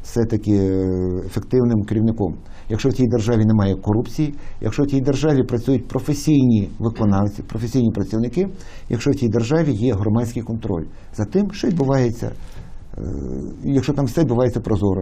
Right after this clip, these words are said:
якщо в тому числі такі от канали, як ваш, можуть прийти і подивитися, що робить новий губернатор. А чи він призначає своїх заступників за професійними якостями, чи знову відбуваються якісь підкилимні ігри?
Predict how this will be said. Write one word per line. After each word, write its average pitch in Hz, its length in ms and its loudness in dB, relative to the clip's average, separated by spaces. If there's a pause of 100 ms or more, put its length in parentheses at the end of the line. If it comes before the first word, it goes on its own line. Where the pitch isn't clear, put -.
якщо 110 180 -2
в 143 60 0
тому 147 200 2
числі - 160 -2
такі - 200 -2
от 131 200 -2
канали, 147 380 4
як 110 140 2
ваш, 98 280 0 (380)
можуть 127 340 0
прийти 143 400 4
і 170 200 -2
подивитися, 131 520 2
що 117 160 -2
робить 123 240 0
новий 113 200 4
губернатор. 90 640 -2 (360)
А - 160 2
чи - 200 0
він 135 380 4
призначає 147 460 0
своїх 143 240 2
заступників 139 680 0 (420)
за 135 120 -2
професійними 143 680 2
якостями, 95 600 0 (260)
чи 127 120 0
знову 156 240 2
відбуваються 127 460 0
якісь 117 180 -4
підкилимні 107 600 2
ігри? 95 460 -2